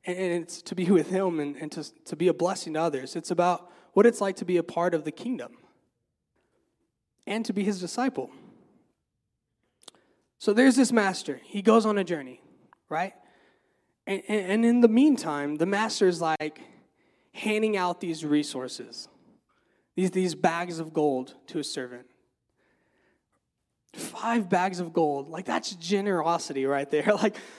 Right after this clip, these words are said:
like, but, but they all, if you notice it, they all get different amounts, right? Like, s-, so, so what's the principle of distribution? Like, each to their own ability. And I love that that part's in there. Like, I really, uh,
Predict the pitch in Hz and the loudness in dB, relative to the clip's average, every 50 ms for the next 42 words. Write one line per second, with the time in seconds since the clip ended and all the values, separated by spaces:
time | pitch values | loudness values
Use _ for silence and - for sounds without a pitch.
0 | - - _ - 226 214 214 233 254 240 - - 208 240 240 269 254 - 262 240 | -20 -4 _ 2 4 8 10 8 8 8 6 6 6 6 6 6 0 -2 0 4
1 | 285 311 320 311 269 - - 220 - - 240 220 226 247 269 269 226 - 185 - | 4 6 4 4 2 0 -2 -2 0 2 4 6 8 8 8 8 4 0 -4 -12
2 | 175 175 196 202 214 214 214 220 190 190 180 - - 170 156 151 156 151 127 113 | -6 0 4 4 4 6 6 4 4 4 2 -2 -2 -4 -2 -2 -4 -4 -6 -8
3 | - - - - _ _ _ _ _ _ _ _ _ _ - 147 151 165 190 - | -12 -18 -20 -20 _ _ _ _ _ _ _ _ _ _ -4 -2 -2 -2 -2 -6
4 | - - _ _ _ _ _ _ _ - 175 175 165 - - - - - - - | -10 -20 _ _ _ _ _ _ _ -4 -4 -4 -4 -6 -10 -10 -10 -10 -4 0
5 | - 226 214 202 196 185 - - - 214 202 220 226 220 - - 220 196 202 - | 4 6 6 6 6 4 2 0 4 6 8 8 8 6 2 0 0 0 0 0
6 | - 214 190 - 196 170 175 170 165 156 160 165 151 - - 156 147 156 151 147 | -2 -2 -2 -2 0 2 4 4 4 4 2 -2 -2 -2 -4 -4 -2 -2 -2 -2
7 | - - 131 135 143 151 156 151 151 - - - - - _ _ _ - 208 226 | -4 -10 -12 -8 -4 -4 -4 -4 -6 -10 -20 -20 -20 -20 _ _ _ -6 -4 -4
8 | 240 - - - - - - 220 196 190 180 180 190 185 185 180 175 156 147 160 | -4 -4 -6 -10 -6 -2 0 2 4 4 4 2 2 0 0 0 0 0 0 0
9 | 156 139 131 123 123 127 - _ _ _ _ _ _ - - 180 180 180 180 180 | 0 0 -2 -6 -8 -12 -16 _ _ _ _ _ _ -8 -4 -2 -2 -2 -2 -2
10 | 175 180 185 190 185 190 214 208 196 202 208 190 190 175 170 - 165 156 - - | -4 -6 -6 -6 0 2 4 4 4 4 2 2 0 -2 -2 -2 -6 -6 -4 -6
11 | 156 143 - - 135 131 127 135 151 165 160 170 175 180 196 208 214 214 196 190 | -6 -6 -8 -12 -16 -14 -10 -6 -4 -2 0 2 4 6 6 8 10 10 8 8
12 | 185 190 180 - - - - - _ _ _ _ _ _ _ _ _ - 165 160 | 6 0 -2 -6 -12 -20 -20 -20 _ _ _ _ _ _ _ _ _ -4 -2 0
13 | 156 156 - | 0 -2 -4